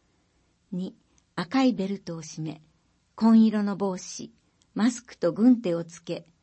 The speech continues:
黒に赤いラインの入った長靴を履いた消防団員の人たちが、画面左側に積み上げられた砂を掘って、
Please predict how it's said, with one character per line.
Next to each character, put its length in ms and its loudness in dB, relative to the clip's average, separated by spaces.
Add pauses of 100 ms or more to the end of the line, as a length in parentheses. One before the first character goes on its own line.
(420)
黒 240 2
に 180 -2
赤 240 -2
い 100 4
ラ 140 2
イ 100 4
ン 60 2
の 80 -2
入 180 -10
っ 40 -16 (140)
た 100 -6
長 280 0
靴 260 -6
を 100 -2
履 160 -6
い 60 -8
た 320 -10
消 260 2
防 160 6
団 240 2
員 120 -6
の 80 -4
人 200 -14
た 120 -12
ち 180 -12
が、 160 -10 (440)
画 120 -4
面 240 2
左 400 -4
側 240 -2
に 140 -8
積 160 -6
み 140 -2
上 60 -6
げ 140 -10
ら 120 -10
れ 100 -10
た 220 -16
砂 380 -4
を 80 -6
掘 140 -14
っ 20 -12
て、 400 -20